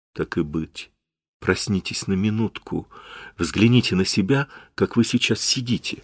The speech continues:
Сядьте прямо и сбросьте зажимы. А где ваши мысли?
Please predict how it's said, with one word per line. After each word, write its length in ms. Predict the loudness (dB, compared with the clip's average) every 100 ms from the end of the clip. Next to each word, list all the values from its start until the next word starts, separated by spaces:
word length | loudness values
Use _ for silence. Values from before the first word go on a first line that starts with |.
| _ -20 -20 -20 _ _ _
Сядьте 580 | -10 4 8 8 4 -2
прямо 580 | 0 8 10 10 6 2
и 80 | -2
сбросьте 580 | 4 8 10 8 2 2
зажимы. 680 | 6 6 6 4 4 -2 -8 _ _ 2
А 140 | 4
где 180 | 10 10
ваши 300 | 10 8 6
мысли? 640 | 8 8 6 2 -6 -12